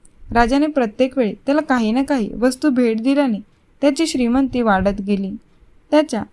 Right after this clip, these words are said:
अक्कल हुशारीने तो गावातील प्रतिष्ठित नागरिक बनला.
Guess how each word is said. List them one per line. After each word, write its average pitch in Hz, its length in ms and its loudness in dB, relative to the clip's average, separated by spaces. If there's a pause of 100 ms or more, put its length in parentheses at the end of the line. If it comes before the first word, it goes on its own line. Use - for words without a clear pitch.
(140)
अक्कल 254 360 0
हुशारीने 285 520 0 (200)
तो 277 80 2
गावातील 233 500 0 (140)
प्रतिष्ठित 262 540 -2
नागरिक 214 400 0
बनला. 202 400 0